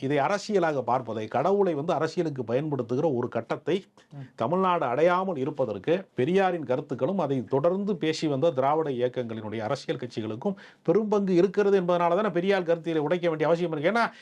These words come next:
Speaker 1: ஐம்பத்தி ரெண்டு வருடங்களுக்கு முன்பு இறந்து போன ஒருவரை குறித்து இன்றைக்கு ஒருவர் பேசுகிறார்னா, இது எந்த, இந்த மாடல் எங்கேருந்து எடுக்கப்பட்டதுன்னு மோடி என்ன செய்வாருன்னா, அவர் பிரதமரா இருக்கிற மோடி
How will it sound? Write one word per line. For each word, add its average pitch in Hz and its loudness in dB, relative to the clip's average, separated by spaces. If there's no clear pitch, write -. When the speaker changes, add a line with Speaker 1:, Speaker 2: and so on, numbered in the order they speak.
Speaker 1:
ஐம்பத்தி 196 2
ரெண்டு 185 2
வருடங்களுக்கு 226 2
முன்பு 226 4
இறந்து 220 2
போன 208 4
ஒருவரை 208 4
குறித்து 220 0
இன்றைக்கு 226 4
ஒருவர் 208 2
பேசுகிறார்னா, 196 0
இது 208 -2
எந்த, 208 0
இந்த 214 0
மாடல் 247 4
எங்கேருந்து 233 2
எடுக்கப்பட்டதுன்னு 180 0
மோடி 165 2
என்ன 226 0
செய்வாருன்னா, 170 2
அவர் 180 2
பிரதமரா 208 2
இருக்கிற 147 0
மோடி 139 0